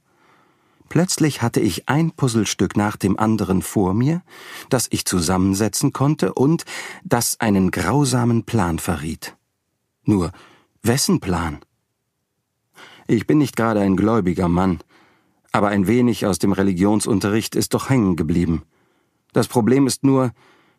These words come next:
niemand würde mir glauben. Würden Sie es, wenn ich Ihnen erzählte,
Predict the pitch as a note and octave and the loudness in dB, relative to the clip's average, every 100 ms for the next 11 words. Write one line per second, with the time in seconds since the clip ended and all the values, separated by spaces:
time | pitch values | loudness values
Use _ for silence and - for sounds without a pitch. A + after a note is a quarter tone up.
0 | - - A#2 F#2+ F2+ G2 F2 F#2 E2+ E2+ | -2 2 4 4 0 -2 -2 -2 0 0
1 | F2 G2 A#2 G2+ F2 D2+ _ _ _ _ | 0 0 -2 -2 -6 -8 _ _ _ _
2 | _ _ _ _ _ _ _ G2 G#2+ F#2+ | _ _ _ _ _ _ _ 2 2 4
3 | F#2 D#2+ E2+ G2+ D3 - - _ _ - | 2 2 0 2 0 -2 -6 _ _ 0
4 | G#2 G2+ F#2 A#2+ A2+ G#2+ F#2+ - G#2+ A2+ | 2 2 2 2 4 2 0 0 0 0
5 | B2 A2+ | 0 -2